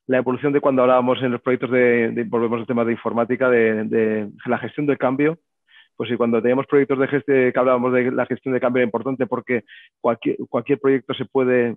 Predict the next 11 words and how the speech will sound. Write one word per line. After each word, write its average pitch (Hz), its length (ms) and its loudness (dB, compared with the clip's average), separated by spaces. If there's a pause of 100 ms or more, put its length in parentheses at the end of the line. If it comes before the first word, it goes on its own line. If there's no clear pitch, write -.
ir 131 140 0
al 123 120 0
traste 131 380 -2
por 113 240 -2
una 117 340 -2
mala 113 260 0
gestión 113 280 -10
del 107 140 -4
cambio, 123 480 -2 (480)
pues 113 160 -6
aquí 127 360 -6